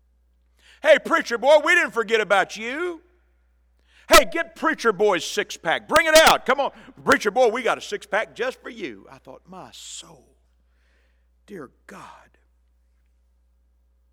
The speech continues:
And they brought me out a six-pack of Coca-Cola.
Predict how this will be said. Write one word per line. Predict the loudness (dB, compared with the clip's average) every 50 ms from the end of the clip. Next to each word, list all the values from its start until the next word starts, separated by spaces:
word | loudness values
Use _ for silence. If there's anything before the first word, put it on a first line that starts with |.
| _ _ _ _ _ _ _ _ _ _ _ _ _ _ _ _ _ _ _ _ _ _ -20 _ _
And | -18 -14 -10
they | -10
brought | -8 -4 -4 -4 -4 -4
me | -8 -8
out | -8 -6 -8
a | -8
six-pack | -12 -12 -14 -16 -16 -18 -20 -18 -16 -16 -16 -16 _ -20
of | -20 -20 _ _
Coca-Cola. | _ -14 -14 -14 -14 -18 -20 _ -16 -16 -16 -16